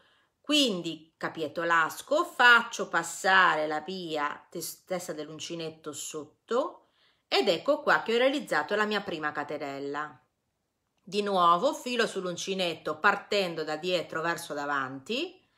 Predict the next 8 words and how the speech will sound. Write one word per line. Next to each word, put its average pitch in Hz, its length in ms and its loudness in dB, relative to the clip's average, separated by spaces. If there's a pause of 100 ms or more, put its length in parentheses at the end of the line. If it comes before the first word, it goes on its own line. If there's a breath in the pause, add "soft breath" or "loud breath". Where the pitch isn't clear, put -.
(440 soft breath)
di 262 120 2
nuovo 247 360 6
mi 190 120 0
ritrovo 185 420 4
con 180 180 -2
due 233 160 2
fili 208 340 -4
sull'uncinetto, 160 1200 0